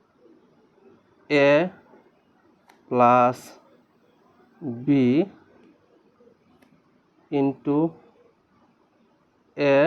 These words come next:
min-, মাইনাস বি। আমার কি কিন্তু এই যে দেখেন a plus b whole square সম্পূর্ণ হচ্ছে আমার এ, তাহলে a plus এটা হচ্ছে বি,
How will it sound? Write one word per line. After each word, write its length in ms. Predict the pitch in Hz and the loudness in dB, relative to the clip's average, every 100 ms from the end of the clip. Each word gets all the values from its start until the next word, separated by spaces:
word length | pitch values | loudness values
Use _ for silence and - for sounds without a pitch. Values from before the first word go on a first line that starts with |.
| 202 - _ - 143 123 | 0 -6 _ -12 -4 0
min-, 360 | 120 123 131 - _ 127 | 0 0 -2 -8 _ -2
মাইনাস 420 | 117 123 139 190 - - _ _ _ _ _ _ - - _ _ _ _ - 101 117 | 0 2 2 0 -4 -20 _ _ _ _ _ _ -20 -20 _ _ _ _ -18 -12 -8
বি। 120 | 107 - - - | -8 -10 -16 -6
আমার 140 | 123 135 | -2 0
কি 60 | 165 | 0
কিন্তু 160 | 180 170 120 | 0 0 -2
এই 40 | |
যে 60 | 123 123 | -2 -4
দেখেন 160 | 117 107 143 | -6 -2 0
a 40 | 143 | 2
plus 140 | 160 | 0
b 40 | 151 | 0
whole 120 | 147 | -2
square 160 | 147 143 | -2 -4
সম্পূর্ণ 240 | 156 170 147 | -2 0 0
হচ্ছে 140 | 143 139 | 0 0
আমার 100 | 135 135 | 0 0
এ, 20 | 98 104 | -4 -4
তাহলে 160 | 113 - 151 | -4 0 2
a 40 | 165 160 | 2 2
plus 240 | 143 143 - 143 | 2 2 0 -8
এটা 100 | 139 | -6
হচ্ছে 160 | 139 139 | -6 -2
বি, 100 | 139 | 0